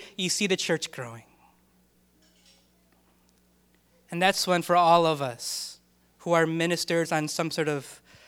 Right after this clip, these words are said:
vocational level, we can say, "Oh, we are not the Christ." God is still working.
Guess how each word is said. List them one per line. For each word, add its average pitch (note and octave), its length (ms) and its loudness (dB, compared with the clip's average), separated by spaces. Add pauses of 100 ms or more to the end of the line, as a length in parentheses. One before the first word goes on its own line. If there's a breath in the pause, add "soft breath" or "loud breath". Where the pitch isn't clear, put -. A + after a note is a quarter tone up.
(240 soft breath)
vocational E3+ 720 -2
level, C#3 380 -4
we D3 100 -10
can D#3 180 -8
say, D3+ 280 -4
"Oh, D#3 180 -4
we D#3+ 220 -4
are D#3 80 -4
not C3+ 300 -8
the C3 60 -14
Christ." - 720 -14 (1800)
God E3+ 420 0
is C#3 80 -8
still D3+ 420 -6
working. E3+ 400 -12